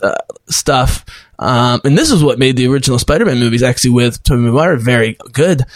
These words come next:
was, like, the relationship with James Franco and Willem Dafoe and so forth, is even though you know some of these guys are gonna be bad guys and you know who Spidey is and most people don't, it was the tense interactions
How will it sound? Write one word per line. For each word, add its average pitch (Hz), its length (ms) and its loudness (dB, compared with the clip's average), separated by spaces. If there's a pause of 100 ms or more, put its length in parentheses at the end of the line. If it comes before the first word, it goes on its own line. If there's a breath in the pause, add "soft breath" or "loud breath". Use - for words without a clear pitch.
(160 loud breath)
was, 135 240 2
like, 135 200 0
the 135 60 -2
relationship 131 440 0
with 123 100 -2
James 117 300 -2
Franco 147 580 0
and 123 160 -2
Willem 127 240 2
Dafoe 190 340 0
and 156 100 0
so - 220 -2
forth, 117 540 -2
is 117 260 0
even 226 240 0
though 170 60 2
you 147 200 0
know 202 180 2
some 175 180 0
of 147 60 0
these 139 120 0
guys 139 220 0
are 139 40 2
gonna 123 140 0
be 120 120 0
bad 165 280 0
guys 123 380 0
and 131 180 2
you 131 60 2
know 123 140 0
who 120 80 -2
Spidey 180 480 0
is 123 200 0
and 131 80 -2
most 127 160 0
people 131 200 -2
don't, 151 420 0 (340 loud breath)
it 139 80 0
was 147 180 2
the 135 120 0
tense 175 280 0
interactions 143 920 0